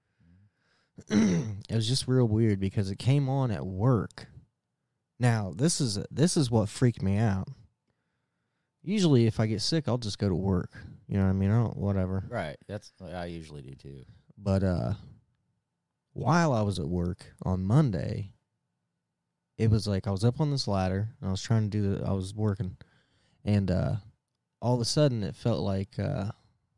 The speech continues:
Speaker 1: not when your ears pop.
Speaker 2: Yeah.
Speaker 1: You know what I mean? That feeling. It fe-,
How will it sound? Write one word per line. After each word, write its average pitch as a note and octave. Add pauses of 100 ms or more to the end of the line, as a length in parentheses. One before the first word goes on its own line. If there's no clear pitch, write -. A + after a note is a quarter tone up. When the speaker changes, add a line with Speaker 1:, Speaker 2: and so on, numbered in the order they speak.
(1500)
Speaker 1:
not C#3+
when G#2+
your B1
ears A2+
pop. B2+ (2000)
Speaker 2:
Yeah. F#2 (140)
Speaker 1:
You B2
know B2
what A#2+
I A#2
mean? A2+
That F#2+
feeling. A#2+ (420)
It -
fe-, -